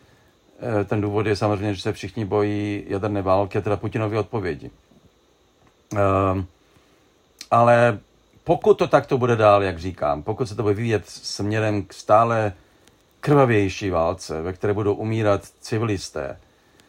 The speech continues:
tak Západ si bude muset položit otázku, jak dlouho se chce, jak dlouho chce přihlížet, eh,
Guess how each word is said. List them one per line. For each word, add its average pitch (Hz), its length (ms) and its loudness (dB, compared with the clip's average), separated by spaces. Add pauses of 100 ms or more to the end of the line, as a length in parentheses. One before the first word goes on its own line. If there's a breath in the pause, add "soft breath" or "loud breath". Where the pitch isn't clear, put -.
(580 soft breath)
tak 123 160 -2
Západ 120 380 4
si 98 60 -8
bude 104 180 0
muset 101 240 -4
položit 98 340 -4
otázku, 95 380 -4
jak 113 200 0
dlouho 117 240 2
se - 120 -8
chce, - 200 -6 (180)
jak 113 140 -4
dlouho 120 220 0
chce - 140 -4
přihlížet, 101 760 -2 (140)
eh, - 120 -14